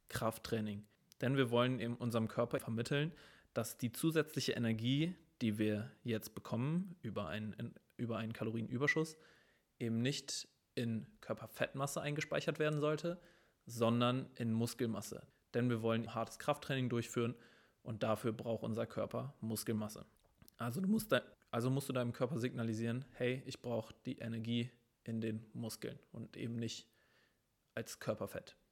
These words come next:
Es wird höchstwahrscheinlich nicht perfekt funktionieren, dass du die Körpermasse, die du zunimmst, reine Muskelmasse ist, sondern etwas Körperfett wird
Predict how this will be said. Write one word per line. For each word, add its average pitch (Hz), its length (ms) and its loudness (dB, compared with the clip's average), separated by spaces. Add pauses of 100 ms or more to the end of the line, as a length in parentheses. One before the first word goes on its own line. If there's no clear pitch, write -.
(220)
Es - 140 -4
wird 131 140 0
höchstwahrscheinlich 127 440 -2
nicht 123 200 -4
perfekt 117 300 -2
funktionieren, 120 640 0
dass 113 200 -8
du 120 120 -6
die 110 160 -6
Körpermasse, 113 640 -2
die 113 140 -6
du 117 140 -6
zunimmst, 127 720 -2 (420)
reine 123 360 2
Muskelmasse 135 640 0
ist, 127 340 -4 (280)
sondern 117 360 -2
etwas 107 240 -6
Körperfett 113 440 -4
wird 113 340 -6